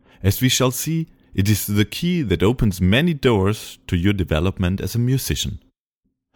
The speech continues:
Whenever you memorize a small section, close your eyes and see if you can play it in your mind. Once you have memorized an entire piece, you should also be able to play it in your head. This is the time to analyze the structure of the music,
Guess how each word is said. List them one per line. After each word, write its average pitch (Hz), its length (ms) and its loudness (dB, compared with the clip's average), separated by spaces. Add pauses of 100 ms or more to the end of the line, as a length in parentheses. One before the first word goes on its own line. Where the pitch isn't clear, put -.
(180)
Whenever 139 380 4
you 127 120 4
memorize 123 600 2
a 110 40 -4
small 110 300 2
section, 92 540 -2 (340)
close 85 320 0
your 82 140 4
eyes 107 420 2
and 80 140 0
see 131 340 -2
if - 140 -6
you 123 60 -4
can 135 180 -2
play 85 220 2
it 101 100 -4
in 90 160 2
your 110 100 4
mind. 87 400 2 (540)
Once 110 420 0 (200)
you 98 100 2
have 104 140 0
memorized 139 640 2
an 95 120 0
entire 113 380 0
piece, 123 400 -4 (500)
you 113 120 2
should 165 220 0
also 165 260 0
be 98 200 0
able 101 260 0
to 95 140 -4
play 95 280 -2
it 127 100 -6
in 87 160 -2
your 85 140 0
head. 78 320 -4 (840)
This - 340 0
is - 180 -6
the 85 140 -2
time 98 340 0
to - 180 -4
analyze 107 400 0
the 98 80 -6
structure - 560 -6
of 73 200 -6
the 85 80 -2
music, 95 500 -2